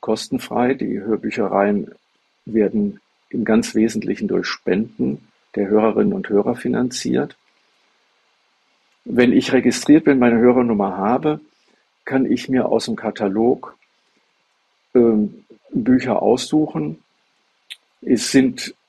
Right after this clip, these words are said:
bundesweit bei allen Hörbüchereien zusammen, äh, ungefähr einhunderttausend, einhundertzehntausend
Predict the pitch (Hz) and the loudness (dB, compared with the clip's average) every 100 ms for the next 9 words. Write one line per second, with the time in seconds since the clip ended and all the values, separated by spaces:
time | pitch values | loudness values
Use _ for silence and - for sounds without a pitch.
0 | _ - - _ 127 131 117 - 101 101 | _ -20 -20 _ 0 2 2 0 0 2
1 | 123 - 117 - 123 123 123 120 117 104 | 2 2 0 4 2 2 0 0 -4 -2
2 | 101 104 101 - 95 92 101 131 131 120 | 0 0 0 -4 -8 -2 0 2 0 -4
3 | - _ _ - 107 104 101 90 - _ | -10 _ _ 2 4 4 2 -4 -10 _
4 | 151 120 110 - 113 - 113 117 104 104 | -2 0 0 -2 -2 0 0 0 2 0
5 | 107 98 107 113 - 104 104 98 - 110 | 2 2 2 0 -2 -2 -2 -2 -2 -2
6 | 104 104 98 95 101 - | -2 -2 -4 -4 -6 -8